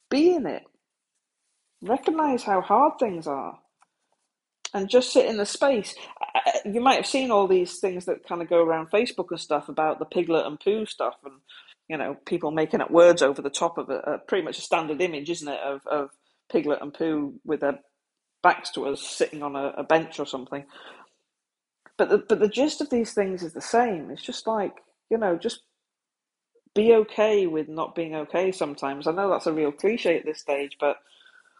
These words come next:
it's not saying that it's okay to be struggling or, um, that suddenly magically everything needs fixing. It's just saying that sometimes things really suck. Sometimes things are really hard.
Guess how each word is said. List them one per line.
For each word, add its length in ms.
it's 180
not 260
saying 500
that 300
it's 220
okay 720
to 80
be 140
struggling 800
or, 400
um, 240
that 160
suddenly 480
magically 960
everything 760
needs 280
fixing. 560
It's 100
just 160
saying 180
that 100
sometimes 520
things 300
really 240
suck. 500
Sometimes 400
things 160
are 120
really 240
hard. 520